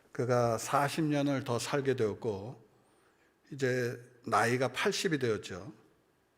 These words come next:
팔십의 나이임에도 뭐, 양떼를 몰고 시내산까지 갈 정도의, 에, 건강이 있었긴 했지만, 이제 인생의 후반기에 접어든 모세로서는 더 이상의 꿈도,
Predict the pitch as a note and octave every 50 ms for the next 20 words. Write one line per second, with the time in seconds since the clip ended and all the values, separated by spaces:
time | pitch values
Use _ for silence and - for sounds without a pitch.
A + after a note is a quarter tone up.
0 | _ _ _ _ - - - - - - - - - _ _ - - - G3+ G3
1 | G3 - - G3 F#3 E3+ F3+ F3 E3+ E3 D#3+ C#3 C3 B2+ C3+ C#3 C#3+ C#3+ D3 C#3+
2 | C#3+ C#3 C#3+ C3 C3 B2 A2+ A2 G#2+ - B2 B2 B2+ B2+ A#2 A2+ G2 A2+ A#2 A2+
3 | A#2+ C3+ C3 B2 C3+ C3+ C3 B2 A2+ G#2+ G#2+ G#2+ G2+ A#2+ B2 A#2+ A#2 A2 G2+ F#2+
4 | F#2 F2 - - - - _ _ - - - - - - - - - - - F#3
5 | E3+ E3 D#3+ D#3 C3+ D#3 D3 C#3 C3 - C3+ C3+ B2+ C3+ B2 - A#2 A#2 A2+ A2+
6 | - - A#2 A2+ A#2 G#2+ A2+ A#2 B2 B2+ B2+ A#2 G#2 F#2+ G2 - - - - -
7 | _ _ _ _ _ - - A2+ G#2 - - A#2+ A#2+ B2+ B2+ B2 B2+ C3 C#3+ D3
8 | B2+ A2 - B2+ A2+ - C3+ A#2 A#2 A#2 - - A#2+ A2 G2 F#2 F#2 A#2 D#3+ -
9 | - - _ _ _ _ _ _ _ _ _ _ - - C3+ C3 D3 C#3+ C3+ C3+
10 | C#3+ D#3 D3+ C#3+ D3+ D3 D#3 D#3 D3 D3 D3+ D3+ C#3+ D3+ D3+ C#3+ C#3 C3+ C#3 C#3
11 | C3 C3+ C3 A#2+ B2 C3 C3 C3+ C3+ C3 A#2 A2+ A#2 A2 - A#2 A2 A2 G#2 -
12 | A#2+ A#2+ C#3+ D#3 C#3+ A2+ G#2 - - - - - - - - - - - - -
13 | - _ - C3 B2+ C#3 C3+ A#2+ D3 C#3+ D3 D3 C#3+ C#3+ - B3+ A#3 A3+ G#3 F3
14 | C#3+ A#2 F#2 D#2+ -